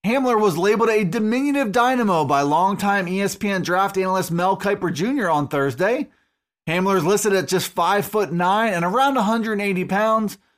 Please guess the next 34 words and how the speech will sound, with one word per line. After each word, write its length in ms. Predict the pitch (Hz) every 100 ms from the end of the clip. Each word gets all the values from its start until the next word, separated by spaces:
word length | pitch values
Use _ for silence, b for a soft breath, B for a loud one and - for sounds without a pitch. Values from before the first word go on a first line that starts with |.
| _ _
but 140 | 160 196
is 120 | 190
a 120 | 220
nightmare 580 | 196 202 233 190 160 151
in 120 | 151
the 100 | 151
open 320 | 165 165 147
field. 500 | 139 208 208 120 98 - _ _ _ -
He 120 | 139
has 220 | 147 147
straight 320 | 135 - 240 233
line 280 | 226 214
speed 340 | 190 - 220 233
and 100 | 180
a 140 | 160
rare 320 | 139 175 220
burst 400 | 220 165 226 233
in 140 | 220 190
tight 260 | 202 202
spaces, 540 | - - 208 233 214 175
which 180 | 180 165
made 200 | 196 208
him 120 | 208
a 140 | 214
constant 640 | 185 190 220 254 - 202 143
big 200 | 156 -
play 260 | 147 139
threat 300 | 135 147 147
during 280 | 151 147 143
his 160 | 143 135
time 240 | 151 139
at 100 | 117
Penn 220 | 143 131
State. 420 | 107 147 214 165